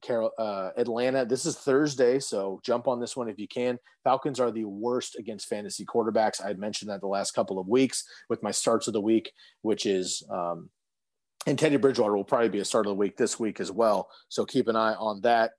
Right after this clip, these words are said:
It drops on Friday, so I won't be mentioning Teddy Bridgewater because the game is on Thursday, but just keep an eye on how he does in general with or without Christian McCaffrey. I had Kirk Cousins two weeks ago, crushed against Atlanta. Matt Stafford,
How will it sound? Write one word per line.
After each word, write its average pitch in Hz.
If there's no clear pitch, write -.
It 113
drops 143
on 120
Friday, 139
so 110
I 117
won't 117
be 117
mentioning 127
Teddy 135
Bridgewater 139
because 120
the 110
game 110
is 110
on 107
Thursday, 113
but 101
just 98
keep 156
an 127
eye 120
on 107
how 107
he 104
does 101
in 127
general 110
with 117
or 110
without 98
Christian 104
McCaffrey. 101
I 98
had 98
Kirk 123
Cousins 120
two 131
weeks 120
ago, 110
crushed 120
against 110
Atlanta. 107
Matt 104
Stafford, 117